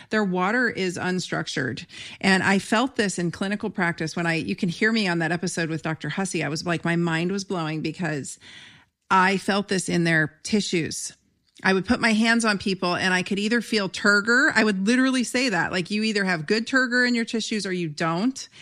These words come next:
And I think it was because their water was either structured or it wasn't. But things that structure your water are infrared light. So sauna, infrared sauna, red light, grounding,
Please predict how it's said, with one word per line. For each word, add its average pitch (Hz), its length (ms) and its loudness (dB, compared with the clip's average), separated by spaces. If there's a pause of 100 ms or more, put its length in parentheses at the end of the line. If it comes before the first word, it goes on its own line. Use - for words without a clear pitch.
(140)
And 180 140 0
I 170 60 0
think 170 260 -2
it 185 80 -2
was 180 100 -6
because 175 360 -4
their 170 120 -4
water 156 320 -2
was 143 160 -8
either 151 200 -6
structured 151 500 -6
or 151 140 -4
it - 60 -12
wasn't. 170 380 -2 (380)
But 185 200 -2
things 208 260 0
that 240 120 -2
structure 190 380 -2
your 214 140 0
water 165 420 -2
are 160 280 2
infrared 196 600 -4
light. 175 340 -4
So 160 180 -4
sauna, 180 540 0
infrared 190 400 -2
sauna, 180 560 0
red 180 260 0
light, 185 420 -2 (720)
grounding, 202 840 4